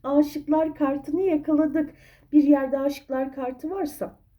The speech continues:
tutkuyla başlayacak bir ilişkiyi anlatır bize kartlar. Ee, ve evlilik kararı alınabileceğini anlatır. Şimdi burada çevik, atak, gözünü budaktan sakınmayan bir kişi, güçlü.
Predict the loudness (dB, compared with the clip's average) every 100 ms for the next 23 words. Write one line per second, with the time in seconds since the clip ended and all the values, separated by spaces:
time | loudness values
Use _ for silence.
0 | _ _ _ _ _ -16 -8 -8 4 4
1 | 6 2 -4 -8 -12 -8 -8 -8 -12 -12
2 | -10 -10 -12 -8 -4 -2 -4 -6 -8 -8
3 | -6 -4 -6 -8 -12 -12 -12 -12 -14 -20
4 | -20 -20 -20 -2 0 2 2 0 0 -2
5 | -4 -14 0 4 4 2 0 0 0 0
6 | -2 -2 0 0 0 -2 -2 -4 -6 -6
7 | -2 0 0 -2 -2 -4 -8 -12 -12 -16
8 | -20 -20 0 6 6 4 -4 -2 -4 -6
9 | -4 -2 0 -4 -12 -20 -20 -20 -8 -4
10 | -2 -2 -2 -6 -20 -20 -20 -18 -2 0
11 | 4 6 6 4 -2 -4 -4 -6 -6 -8
12 | -10 -10 -8 -8 -8 -10 -12 -18 -16 -10
13 | -8 -8 -2 0 0